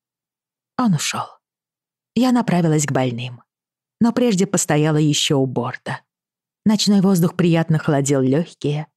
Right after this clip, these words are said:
наполняя их свежестью. Рассвет должен был быть ещё не скоро. Звёзды были ясно видны на небе, не скраденные нарождавшейся зарёй.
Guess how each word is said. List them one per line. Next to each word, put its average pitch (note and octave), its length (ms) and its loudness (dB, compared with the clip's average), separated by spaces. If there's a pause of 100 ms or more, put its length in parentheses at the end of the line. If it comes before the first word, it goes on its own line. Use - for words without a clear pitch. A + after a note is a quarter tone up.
(160)
наполняя D3 500 2
их C3+ 100 -4
свежестью. C#3 840 -4 (500)
Рассвет G#3+ 440 2
должен F3+ 360 2
был E3 120 4
быть D3 280 0
ещё D3+ 300 0
не C#3+ 120 0
скоро. B2 580 -6 (480)
Звёзды A3+ 380 2
были G3+ 180 4
ясно F#3 360 2
видны E3 320 4
на C#3 140 0
небе, C#3+ 420 -2 (180)
не A3 120 4
скраденные D#3+ 600 0
нарождавшейся C#3 760 0
зарёй. B2+ 580 -4